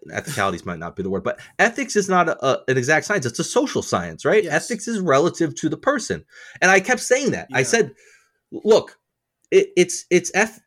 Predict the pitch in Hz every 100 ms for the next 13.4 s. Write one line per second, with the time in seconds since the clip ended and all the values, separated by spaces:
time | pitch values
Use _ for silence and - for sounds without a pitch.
0 | _ - 151 214 226 220 185 - 190 190
1 | 156 120 110 127 143 143 135 131 127 110
2 | 120 92 80 73 _ _ _ _ 135 131
3 | - - 143 202 220 190 185 170 160 160
4 | - - 131 113 143 185 156 131 123 123
5 | 107 131 156 151 127 202 214 120 98 98
6 | _ _ _ - 151 147 139 127 131 120
7 | 113 107 107 98 98 98 98 110 107 95
8 | 120 95 82 - - _ 104 160 185 196
9 | 147 165 180 - 139 131 127 143 - -
10 | 127 123 135 143 113 95 104 101 110 -
11 | 139 156 - 151 147 170 - 190 - -
12 | 71 _ _ _ _ _ - 139 147 175
13 | - 226 196